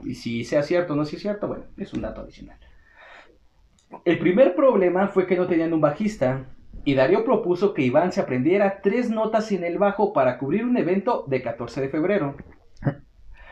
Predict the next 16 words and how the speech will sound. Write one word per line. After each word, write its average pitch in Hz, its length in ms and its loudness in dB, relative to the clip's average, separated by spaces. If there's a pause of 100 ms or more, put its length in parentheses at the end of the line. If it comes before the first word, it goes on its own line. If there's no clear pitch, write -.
(200)
Por 160 140 2
lo 175 100 4
que 180 80 2
entiendo, 247 600 4
eran 180 300 2
Darío 254 600 4
junto 127 340 -2
con 120 180 0
Mike, 277 360 0
que - 120 -8
fue 131 120 -4
el 131 60 -12
que, 135 640 -2
eh, 113 200 -8
contactó 113 520 -2
a, 117 320 -2